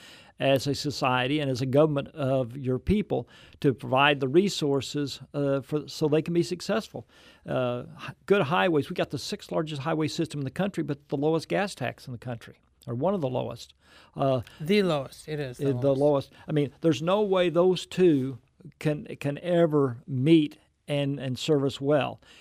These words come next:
Speaker 1: We e-, either gotta reduce the amount of roads that we're taking responsibility for, or we gotta improve the roads that we have through some type of revenue.
Speaker 2: Now, why do you think you were,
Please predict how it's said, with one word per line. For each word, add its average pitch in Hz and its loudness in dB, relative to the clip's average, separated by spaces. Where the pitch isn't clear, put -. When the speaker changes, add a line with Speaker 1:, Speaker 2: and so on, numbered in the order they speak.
Speaker 1:
We 135 4
e-, 175 2
either 190 0
gotta 151 2
reduce 151 2
the 165 4
amount 156 0
of 135 0
roads 151 4
that 143 -6
we're 139 -4
taking 143 0
responsibility 151 0
for, 139 -2
or 147 2
we 151 2
gotta 156 2
improve 170 2
the 151 2
roads 151 4
that 151 -8
we 143 -4
have 147 -2
through 151 -4
some 180 -6
type 139 -4
of 175 -4
revenue. 185 -2
Speaker 2:
Now, 214 4
why 247 6
do 320 2
you 277 2
think 226 -4
you 202 -6
were, 160 -8